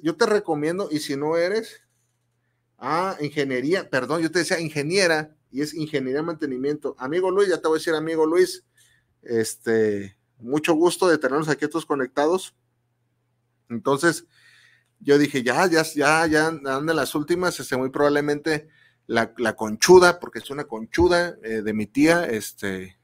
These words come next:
ya, ya, ya, ya se vaya, ya se vaya. Este, qué, qué gacho a veces somos, ¿no? Sabiendo, sabiendo, este, que es algo que no nos toca y que hay un testamento y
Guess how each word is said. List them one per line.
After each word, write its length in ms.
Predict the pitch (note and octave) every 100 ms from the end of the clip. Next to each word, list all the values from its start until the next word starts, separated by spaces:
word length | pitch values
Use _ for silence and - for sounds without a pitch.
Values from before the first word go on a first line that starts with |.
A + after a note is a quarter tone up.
| _
ya, 260 | G2+ C3+
ya, 420 | C#3 C3 C3+ B2 _ _ -
ya, 160 | A2+ D#3+
ya 140 | D3+
se 120 | E3+
vaya, 240 | D3 F#3+ F3
ya 140 | D3
se 100 | F3
vaya. 360 | E3+ G3 G#3 - _ _ _ _ -
Este, 680 | A2+ A2 - A#2 A2 G#2+ G2+ _ -
qué, 200 | D#3+ D#3
qué 180 | F3+ F3
gacho 280 | F3 E3+
a 40 | F3+
veces 240 | F3 F3
somos, 320 | D#3 D#3 E3
¿no? 280 | D#3 E3 A#3+ _ _ _ _ _
Sabiendo, 1000 | - C3 A#2 C3+ E3 F3 F#3 E3 B2 - _
sabiendo, 520 | - B2 B2 C#3 D#3
este, 680 | D#3+ D#3 E3+ D#3+ B2 G#2+ F#2+ _ _ _ _
que 220 | - B2
es 140 | C3 C#3+
algo 260 | D#3 D#3+
que 120 | D#3
no 120 | B2+ C#3
nos 200 | D#3 -
toca 420 | C#3+ C#3+ D3 C#3
y 80 | A#2+
que 100 | A#2+
hay 100 | C3
un 120 | D3
testamento 720 | D3+ - B2+ A2+ B2+ C3 C#3+
y 160 | A2+